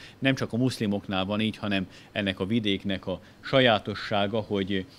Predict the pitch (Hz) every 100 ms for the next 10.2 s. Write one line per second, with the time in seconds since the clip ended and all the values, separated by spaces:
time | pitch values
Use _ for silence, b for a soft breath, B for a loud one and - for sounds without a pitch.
0 | B - - 151 - 117 101 - 123 113
1 | - 117 120 113 101 107 98 - B B
2 | 139 143 127 104 104 - 135 - 104 104
3 | - 101 101 120 135 131 B B 98 101
4 | 101 85 113 107 113 107 - 151 113 -
5 | 127 120 104 113 101 - 90 123 - 110
6 | 107 110 - 101 98 107 101 117 110 107
7 | 95 87 B B - 117 107 95 87 98
8 | 90 - 110 101 95 92 87 95 87 -
9 | B B - 85 85 82 - 87 82 82
10 | - -